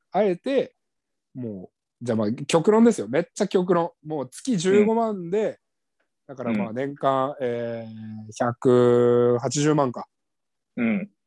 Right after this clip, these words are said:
Speaker 1: 年間百八十万の三年契約しますと。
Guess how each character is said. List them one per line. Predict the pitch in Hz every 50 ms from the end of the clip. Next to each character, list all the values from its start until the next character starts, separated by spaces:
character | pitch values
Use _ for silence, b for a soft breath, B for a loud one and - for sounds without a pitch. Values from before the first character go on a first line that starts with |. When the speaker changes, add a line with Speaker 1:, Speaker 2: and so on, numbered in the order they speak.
| _ _ 117
Speaker 1:
年 | 120 131 143 156
間 | 160 165 160 151
百 | 147 151 151 156 175 180
八 | 185 185 175 - 185 180
十 | 185 190 190 196
万 | 196 202 202 196 175 160
の | 180 180 147 120
三 | - - - 180 196 214 220 220
年 | 214 214 214 208
契 | 190 220 202
約 | 185 135 117 -
し | - 117
ま | 113 113
す | - -
と。 | - -